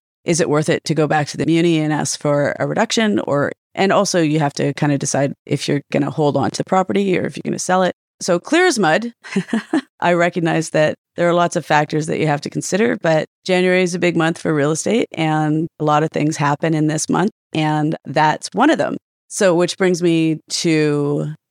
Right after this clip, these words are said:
the next thing, and I probably should have put this in the intro. Maybe I'll re-record the intro. Who knows? Another thing, if you own a rental property,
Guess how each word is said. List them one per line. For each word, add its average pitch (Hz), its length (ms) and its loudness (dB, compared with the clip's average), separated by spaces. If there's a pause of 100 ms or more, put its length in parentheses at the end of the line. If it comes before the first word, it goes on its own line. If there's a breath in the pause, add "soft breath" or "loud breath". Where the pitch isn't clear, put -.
the 156 120 -2
next 254 340 0
thing, 143 400 0
and 151 300 -2
I 151 60 -2
probably 147 280 -2
should - 160 -4
have - 60 -8
put - 120 -4
this - 180 -4
in 143 100 0
the - 80 -2
intro. 175 320 -2
Maybe 220 240 0
I'll 247 80 0
re-record 180 560 -2
the 151 100 -2
intro. - 280 -2 (140)
Who - 120 0
knows? - 280 -4 (380)
Another 254 280 2
thing, 185 540 0 (200)
if 214 180 0
you 285 280 4
own 214 460 2
a 180 100 0
rental 165 400 0 (140)
property, 214 680 -2